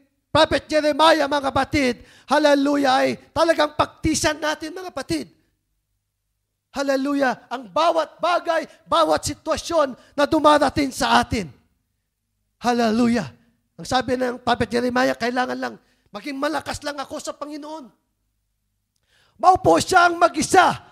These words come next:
at tumahimik sapagkat kanyang iniatang sa kanya.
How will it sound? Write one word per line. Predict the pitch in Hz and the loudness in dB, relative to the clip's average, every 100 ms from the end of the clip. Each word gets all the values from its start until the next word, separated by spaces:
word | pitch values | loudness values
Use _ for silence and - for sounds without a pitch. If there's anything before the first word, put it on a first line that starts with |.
| _ - | _ -2
at | 311 - | 0 4
tumahimik | 370 349 240 339 349 277 220 - - _ _ - | 4 4 4 4 2 -2 -6 -12 -20 _ _ -6
sapagkat | 269 - - 339 339 | -2 -2 0 0 2
kanyang | 339 330 339 311 311 | 0 2 2 0 0
iniatang | 311 254 320 339 302 285 | -2 4 4 4 2 -2
sa | 254 294 | -2 -2
kanya. | 302 277 294 165 | 0 2 0 0